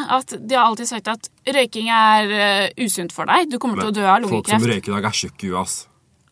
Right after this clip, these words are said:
Speaker 1: Ja, men ikke sant? Det er røykeloven da,
Speaker 2: <laughs> Ja.
Speaker 1: som har fått oss til å få den holdningen.
Speaker 2: Ja.
Speaker 1: Eh, ikke røykekampanjen, eh,
Speaker 2: Nei.
Speaker 1: fordi det gjorde bare at de som røyket, eh, strittet mer imot. Og derfor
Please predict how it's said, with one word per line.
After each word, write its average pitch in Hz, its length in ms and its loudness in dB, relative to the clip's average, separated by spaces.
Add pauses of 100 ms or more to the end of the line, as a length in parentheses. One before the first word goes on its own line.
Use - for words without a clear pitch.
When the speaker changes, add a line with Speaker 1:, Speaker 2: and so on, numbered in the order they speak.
Speaker 1:
Ja, 392 80 6
men 415 120 0
ikke - 80 -4
sant? 339 180 0
Det 202 100 6
er 349 200 6
røykeloven 185 580 2
da, 294 120 6
Speaker 2:
<laughs> 226 60 -2
Ja. - 20 0
Speaker 1:
som 262 280 2
har 240 160 4
fått 220 240 -6
oss 220 100 -2
til 240 120 0
å 240 40 -2
få 196 240 -2
den 208 160 -2
holdningen. 208 560 -2 (140)
Speaker 2:
Ja. - 180 -10 (180)
Speaker 1:
Eh, 254 240 6 (400)
ikke - 260 -2
røykekampanjen, 202 720 0 (300)
eh, 254 80 2
Speaker 2:
Nei. 247 300 4
Speaker 1:
fordi 247 680 -4
det 262 300 2
gjorde 208 500 0
bare 196 260 2
at 202 100 -4
de 208 120 -4
som 208 340 -2
røyket, 214 680 -6 (200)
eh, 226 800 2 (100)
strittet 262 440 -2
mer 196 160 0
imot. 185 460 -6 (840)
Og 285 100 4
derfor 302 340 2